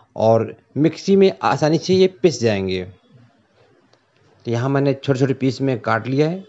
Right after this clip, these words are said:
आम को पहले आपको धुलाई कर लेना है, उसके बाद काटना है।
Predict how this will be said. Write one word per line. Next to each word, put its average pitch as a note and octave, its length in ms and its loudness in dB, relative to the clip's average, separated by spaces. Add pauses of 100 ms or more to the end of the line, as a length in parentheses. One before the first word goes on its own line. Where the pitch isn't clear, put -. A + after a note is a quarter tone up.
(3250)
आम A#2+ 200 -2
को D3 300 4
पहले B2+ 220 0
आपको C3+ 200 0
धुलाई B2 260 0
कर D3 120 2
लेना C3+ 220 0
है, E3+ 120 -8
उसके C#3+ 400 -4
बाद C3+ 160 0
काटना B2+ 320 -4
है। D#3+ 180 -6